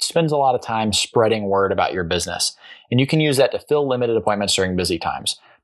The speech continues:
Going back to dog grooming, dog grooming gets crazy busy just before Thanksgiving and just before Christmas. People have guests coming over. Their dogs are getting ready to be groomed. They want their <laughs> dogs to be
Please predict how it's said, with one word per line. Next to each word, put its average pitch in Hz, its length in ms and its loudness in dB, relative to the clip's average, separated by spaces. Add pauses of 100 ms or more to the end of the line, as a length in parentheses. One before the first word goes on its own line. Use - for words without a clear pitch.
(120)
Going 143 160 4
back 151 160 2
to 110 60 -8
dog 120 360 0
grooming, 92 360 -2
dog 123 320 0
grooming 127 260 -2
gets 120 200 0
crazy 156 680 0
busy 104 580 0
just 120 300 2
before 131 320 0
Thanksgiving 160 720 0
and 90 240 -4
just 135 320 0
before 127 300 -2
Christmas. - 640 -4 (440)
People 123 220 2
have 104 220 0
guests 151 280 0
coming 165 300 0
over. 160 440 -2 (320)
Their 110 180 0
dogs 117 360 2
are 120 60 -2
getting 110 200 0
ready 110 180 2
to 101 40 -2
be 101 120 -2
groomed. 151 260 0
They 127 80 2
want 113 160 0
their 113 100 0
<laughs> 107 120 0
dogs - 240 -2
to 117 80 0
be 107 300 0